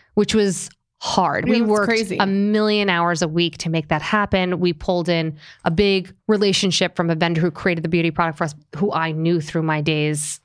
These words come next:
Speaker 1: of, you know, doing this before, and they expedited the whole timeline. And, you know, we created the On the Glow Blush and Illuminator. And the concept was, listen, if we're gonna tell you you need fewer, better beauty essentials, let's start with one thing. Let's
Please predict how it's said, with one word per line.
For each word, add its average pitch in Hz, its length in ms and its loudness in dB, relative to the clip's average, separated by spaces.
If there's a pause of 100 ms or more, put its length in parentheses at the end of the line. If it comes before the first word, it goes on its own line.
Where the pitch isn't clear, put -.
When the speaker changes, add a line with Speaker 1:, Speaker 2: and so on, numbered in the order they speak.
(140)
Speaker 1:
of, 156 180 0
you 156 80 -2
know, 156 100 0
doing 156 240 -2
this 147 140 -6
before, 208 500 0 (360)
and 170 400 0
they 180 240 2
expedited 156 640 -2
the 151 80 -6
whole 123 200 -4
timeline. 113 600 -6
And, 156 280 -6
you 185 120 0
know, 170 80 2
we 180 100 2
created 180 340 0
the - 120 -6
On 165 100 0
the 170 60 0
Glow 170 180 0
Blush 147 260 -2
and 247 80 0
Illuminator. 156 540 2
And 175 140 -2
the - 40 -4
concept 302 480 -2
was, 165 320 0
listen, 196 320 -2 (360)
if 220 100 2
we're 226 240 2
gonna 302 160 0
tell 277 160 0
you 220 140 2
you 196 80 2
need 185 180 0
fewer, 185 400 0
better 165 340 0
beauty 165 240 0
essentials, 254 540 -2 (220)
let's 226 280 0
start 233 240 0
with 185 140 0
one 160 540 0
thing. - 320 -6
Let's 233 240 -2